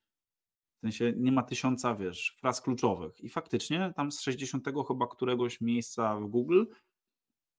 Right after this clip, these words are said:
w półtora miesiąca wlecieliśmy na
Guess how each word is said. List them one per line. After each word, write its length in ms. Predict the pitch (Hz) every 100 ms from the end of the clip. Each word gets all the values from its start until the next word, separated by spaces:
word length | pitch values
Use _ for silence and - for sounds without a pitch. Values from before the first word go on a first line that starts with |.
| -
w 160 | 95 87 _ -
półtora 420 | 113 104 113 156
miesiąca 400 | 175 - 180 160
wlecieliśmy 580 | 147 147 135 131 - 120
na 340 | 113 110 110